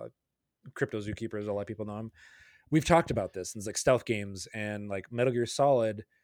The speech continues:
Five, like, that story is so strung together with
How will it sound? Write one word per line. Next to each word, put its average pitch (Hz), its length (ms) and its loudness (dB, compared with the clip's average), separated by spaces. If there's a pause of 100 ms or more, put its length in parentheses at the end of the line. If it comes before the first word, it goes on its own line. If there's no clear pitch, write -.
(520)
Five, 165 420 4
like, 107 260 -2
that 123 280 -2
story 151 420 4
is 123 240 0
so 160 440 2
strung 143 420 0
together 117 640 0
with 104 480 -6